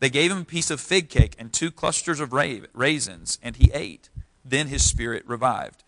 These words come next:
for he had not eaten bread or drunk water for three days and three nights." After verses eleven and twelve, after giving, and I think, I think we're supposed to see this chronologically. After he's given food, he's given water.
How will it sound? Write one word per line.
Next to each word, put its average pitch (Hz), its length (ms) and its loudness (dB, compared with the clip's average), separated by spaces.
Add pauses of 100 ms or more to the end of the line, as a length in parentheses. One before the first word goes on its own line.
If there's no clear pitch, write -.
(140)
for 131 100 -4
he 127 120 0
had 127 100 0
not 135 180 6
eaten 147 260 -6
bread 131 240 2
or 127 60 -2
drunk 127 260 -6
water 120 240 0
for - 120 -10
three 117 260 -10
days 110 420 -8
and 110 140 -14
three 107 220 -18
nights." - 560 -8 (1080)
After 185 400 2
verses 156 320 0
eleven 131 280 -4
and 107 60 -16
twelve, 104 200 -8 (100)
after 190 440 0
giving, 151 340 -4
and 131 140 -2
I 139 40 4
think, 180 360 -4
I 131 80 2
think 165 160 -4
we're 123 80 -8
supposed - 240 -6
to 123 60 -6
see - 20 -6
this 107 100 -12
chronologically. 107 760 -8
After 170 380 0
he's 123 200 -8
given 113 200 -8
food, 156 380 -2 (220)
he's 117 180 -8
given 110 260 -12
water. 143 440 2